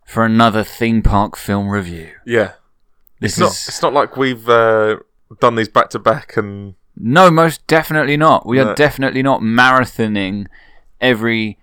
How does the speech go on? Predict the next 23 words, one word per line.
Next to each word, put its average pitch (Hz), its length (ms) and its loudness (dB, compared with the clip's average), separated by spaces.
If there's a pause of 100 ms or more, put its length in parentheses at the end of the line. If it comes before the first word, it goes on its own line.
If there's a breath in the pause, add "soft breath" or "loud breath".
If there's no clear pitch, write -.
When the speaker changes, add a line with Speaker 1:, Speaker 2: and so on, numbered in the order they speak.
(120)
Speaker 1:
theme 135 260 2
park 120 280 2
movie 120 360 -2
that 98 200 -6
Disney 107 340 -2
has 107 260 -2
ever 104 280 -2
made. 101 460 -4 (100)
That's 101 180 -6
definitely 101 500 -8
not 95 200 -8
what 85 160 -10
we're 90 80 -4
Speaker 2:
Not 120 80 2
Speaker 1:
doing. 110 100 -4
Speaker 2:
something 101 220 -4
that 98 100 -4
we're 92 80 -6
doing 92 200 -6
at - 120 -14
all, 92 140 -6
no. 87 160 -12
Speaker 1:
No, 101 420 -4